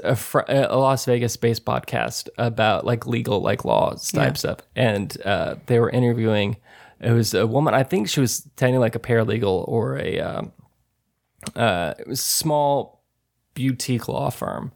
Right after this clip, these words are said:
Speaker 2: Mm-hmm.
Speaker 1: And she would have, they would have her do a lot of this stuff because she could get in places and get in the casinos. Um, and she would tell her stories about there's one person that needed to be served,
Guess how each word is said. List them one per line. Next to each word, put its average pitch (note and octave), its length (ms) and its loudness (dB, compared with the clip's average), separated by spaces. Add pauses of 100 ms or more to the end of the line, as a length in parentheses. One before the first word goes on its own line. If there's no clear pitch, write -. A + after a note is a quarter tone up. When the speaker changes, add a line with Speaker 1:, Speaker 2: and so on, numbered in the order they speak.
(160)
Speaker 2:
Mm-hmm. D3+ 240 -4
Speaker 1:
And A#2+ 440 0
she C#3+ 240 -4
would C3 200 -4
have, A#2 380 0
they C#3 100 2
would C3+ 160 2
have B2+ 320 0
her A2 560 0 (540)
do D3+ 240 2
a D3+ 40 6
lot G#2+ 180 4
of C#3 100 -4
this B2+ 140 -6
stuff - 420 -4
because - 280 0
she - 160 -2
could A#2 140 -4
get A#2+ 180 4
in A2+ 120 0
places B2 480 -4
and A2+ 160 2
get A#2+ 160 6
in A2+ 120 6
the A2+ 80 4
casinos. A2 760 -2 (400)
Um, A2 520 0
and A2+ 200 0
she - 160 -2
would A2+ 160 2 (220)
tell A#2+ 260 2
her C3 140 2
stories D3+ 380 0
about A2+ 260 0
there's A#2 440 0
one A2+ 380 2 (460)
person A#2 340 2
that B2 120 4
needed A2+ 240 -2
to B2 100 0
be B2 140 0
served, C3 600 0